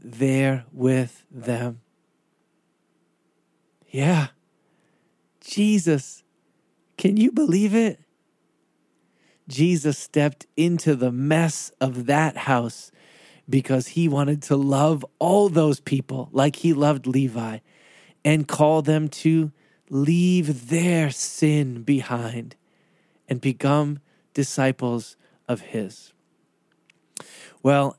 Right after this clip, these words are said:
as you can imagine, the Pharisees and the scribes grumbled. They were so frustrated when they saw this.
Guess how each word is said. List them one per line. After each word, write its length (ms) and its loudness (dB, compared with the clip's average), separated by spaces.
as 280 0
you 100 4
can 240 2
imagine, 580 2
the 100 -2
Pharisees 840 -2
and 300 0
the 200 -4
scribes 1000 -2
grumbled. 1300 0
They 220 2
were 200 4
so 420 0
frustrated 840 0
when 160 2
they 140 2
saw 300 -2
this. 440 -12